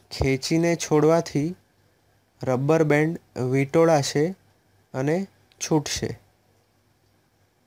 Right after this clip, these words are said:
આ કાર્યપ્રણાલી કરોળિયાને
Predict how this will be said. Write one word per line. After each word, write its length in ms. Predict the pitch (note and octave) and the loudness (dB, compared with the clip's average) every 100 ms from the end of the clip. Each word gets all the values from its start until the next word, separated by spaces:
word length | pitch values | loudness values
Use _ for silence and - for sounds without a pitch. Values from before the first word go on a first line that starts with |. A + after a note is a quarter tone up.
| _ _ _ _ _ _ _ _ _ _ _ _ _ _ _ _ _ _ _ _ _ - | _ _ _ _ _ _ _ _ _ _ _ _ _ _ _ _ _ _ _ _ _ -6
આ 280 | B2 C#3+ E3+ | 0 0 0
કાર્યપ્રણાલી 1160 | - - C3 C3+ D#3+ E3 D#3+ D3+ C#3 C3+ D#3+ F#3 _ _ _ _ _ | -2 0 0 2 0 0 0 0 0 -2 -4 -8 _ _ _ _ _
કરોળિયાને 840 | - C3+ D3+ D#3+ D#3 C#3 C#3+ F3 | -4 2 4 4 4 4 2 0